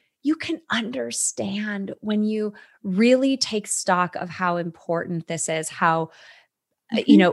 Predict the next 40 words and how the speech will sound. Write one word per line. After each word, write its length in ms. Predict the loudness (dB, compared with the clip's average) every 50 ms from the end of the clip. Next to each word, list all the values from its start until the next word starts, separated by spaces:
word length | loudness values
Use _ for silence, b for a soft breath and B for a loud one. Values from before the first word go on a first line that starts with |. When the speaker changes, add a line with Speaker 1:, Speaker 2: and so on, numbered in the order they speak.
| 6 6
Speaker 1:
impactful 840 | 4 4 4 0 -4 0 2 2 2 2 -2 -2 0 0 0 0
it 60 | -2 -2
is 220 | _ 0 0 4 4
on 160 | 2 2 4
us. 220 | 0 -2 -2 -6 -12 _ _ _
You 320 | -12 -6 0 2 2 2
get 380 | 2 2 2 4 4 4 2 -2
why 200 | -8 -8 -8 -8 -10
people 400 | -10 -12 -12 -6 -4 -4 -4 -4
wanna 280 | -4 -8 -8 -8 -8 -8
get 220 | -8 -8 -10 -10 _
rid 180 | -12 -10 -10
of 100 | -10 -10 _
them. 260 | -6 -6 -6 -8 -12 _ _ _
Who 440 | _ 4 6 8 8 8 6 4 2 -2 -10 _
doesn't? 400 | 2 4 4 4 2 0 -2 -2 B B B B 2
I 60 | 4
mean, 200 | 4 4 2 0 b b b b _
literally 440 | 4 6 8 8 8 6 8 6 6
Speaker 2:
Absolutely. 640 | 6 6 4 6 8 8 8 8 6 4 2 4
Speaker 1:
Google, 400 | 6 8 8 8 8 8 6 6
Google 40 | 6
right 220 | 4 2 2 2 2
now. 220 | 2 4 4 4
I 60 | 2 2
haven't 320 | 0 0 0 0 0 0
done 200 | 0 0 0 0
this, 220 | -2 -6 -6 -8 -2
but 200 | 0 0 0 4 2
I, 80 | 2 2 4
I 80 | 2
bet 240 | 4 4 2 2 2
there 220 | 2 4 4 4 4
are 140 | 2 0
hundreds 440 | 0 0 0 2 2 2 2 0 0
of 140 | 0 -2 2
thousands, 420 | 4 4 4 4 2 -2 -4 -4
if 120 | -6 -4 0
not 200 | -2 -2 -2 -2
more, 480 | -4 0 2 2 4 4 4 4 2